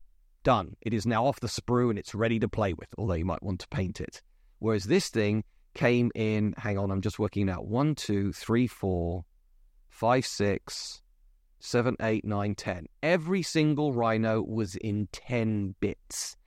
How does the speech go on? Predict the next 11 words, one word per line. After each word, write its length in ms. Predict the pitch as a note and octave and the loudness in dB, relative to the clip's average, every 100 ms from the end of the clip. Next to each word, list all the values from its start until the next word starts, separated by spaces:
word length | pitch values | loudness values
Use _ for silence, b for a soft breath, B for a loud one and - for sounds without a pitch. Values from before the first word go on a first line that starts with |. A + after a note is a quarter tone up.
| - - _ C3 | -20 -20 _ -2
And 400 | B2+ B2 A#2+ - A#2+ | 2 2 0 -2 -2
I'm 320 | C#3+ D#3 C#3+ | 2 4 4
going 280 | B2+ B2 A#2 | 4 2 2
to 120 | A2 | -2
say, 480 | - A2+ G2+ G#2 F#2+ | 0 0 2 -2 0
I 120 | C#3+ | 4
don't 240 | E3 G3 | 4 4
mind 600 | E3 F3 C3 F#2+ B2+ C#3+ - _ _ | 4 4 2 2 -2 -4 -8 _ _
having 360 | C3 A#2+ B2+ - | 0 2 2 -2
a 60 | |
top, 340 | - C#3 B2+ | -4 2 2